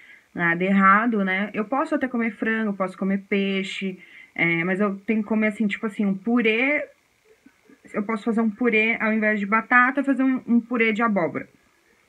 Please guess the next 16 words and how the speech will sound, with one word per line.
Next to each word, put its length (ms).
Ou 140
então 280
um 100
purê 360
de, 580
sei 100
lá, 280
purê 200
de 80
abóbora 340
é 20
o 40
mais 260
ideal, 440
assim. 340
É, 580